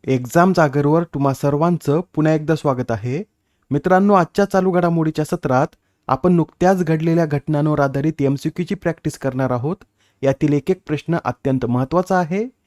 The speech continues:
त्यासाठी व्हिडिओ शेवटपर्यंत पहा व आपल्या मित्रांसोबत सुद्धा शेअर करा, जेणेकरून येणाऱ्या एक्झाममध्ये त्यांना सुद्धा याचा फायदा होईल. आजच्या सत्राचा पहिला प्रश्न पहा, कोणता देश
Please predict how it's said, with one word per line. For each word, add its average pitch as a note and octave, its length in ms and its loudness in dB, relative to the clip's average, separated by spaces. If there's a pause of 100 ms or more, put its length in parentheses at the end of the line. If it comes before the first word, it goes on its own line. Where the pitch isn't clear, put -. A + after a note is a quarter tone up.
(200)
त्यासाठी F3+ 420 4
व्हिडिओ D#3+ 300 4
शेवटपर्यंत F3+ 600 0
पहा D#3 320 0 (400)
व C#3 60 0
आपल्या D#3+ 260 2
मित्रांसोबत D#3 680 0
सुद्धा D3+ 320 -2
शेअर C3 220 -2
करा, G#2+ 300 -4 (400)
जेणेकरून D#3+ 600 2
येणाऱ्या C3 340 2
एक्झाममध्ये B2+ 760 0 (360)
त्यांना C#3+ 260 2
सुद्धा D3 320 -4
याचा C#3 300 -2
फायदा A#2 240 -2
होईल. G2 320 -4 (540)
आजच्या B2 340 -2
सत्राचा D3+ 440 -2
पहिला E3 320 2
प्रश्न F3+ 320 -2
पहा, C3+ 380 -2 (1160)
कोणता G#3 360 6
देश F3 380 2